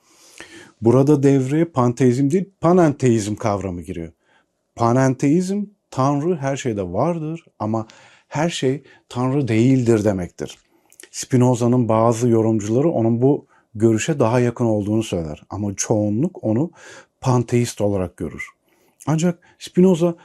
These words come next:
bu tanımlardan hiçbirini kendisi kullanmaz. O sadece şunu yapar. Tanrı'yı felsefi olarak zorunlu bir ilk neden haline getirir. Spinoza'nın Tanrı anlayışı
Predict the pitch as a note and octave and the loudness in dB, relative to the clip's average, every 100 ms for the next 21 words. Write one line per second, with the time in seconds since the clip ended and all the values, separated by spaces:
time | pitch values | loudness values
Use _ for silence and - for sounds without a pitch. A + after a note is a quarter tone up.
0 | _ D#3 E3+ C#3 A#2 A#2 A#2+ B2+ C#3 C3+ | _ -6 -2 0 2 2 2 0 0 -4
1 | - D3 C3+ C3+ B2+ A#2 A2+ - - G#2+ | -4 -2 0 0 0 0 -2 -6 -4 0
2 | A2 G2+ G2 E2+ - - - C#3+ C#3 B2+ | 0 0 -6 -10 -14 -10 -6 -4 -2 -2
3 | B2 A#2 G2+ D#2 - _ - - - - | 0 0 0 -6 -10 _ -20 -20 -12 -2
4 | A2+ A2+ A#2+ D3 B2+ A2 B2 - D3 A2 | 0 2 2 0 0 -2 -4 -2 0 0
5 | A2+ B2 G#2 G#2+ G#2+ A2+ B2+ D#3 C#3+ C#3+ | 0 -4 -2 -2 0 0 0 0 0 -2
6 | - C#3+ D3+ - G#2+ A2 C3 C3 G#2+ G#2 | 0 2 2 0 0 0 0 0 0 0
7 | G2+ G#2 G2 F#2 - F2+ - _ _ _ | 0 -2 -2 -4 -8 -12 -14 _ _ _
8 | - - - - B2 A#2 A2+ A2 G#2 G#2+ | -20 -14 -8 0 2 2 2 0 0 -2
9 | A2+ C#3 C3+ C3 - D3+ | 0 0 0 -2 -4 -8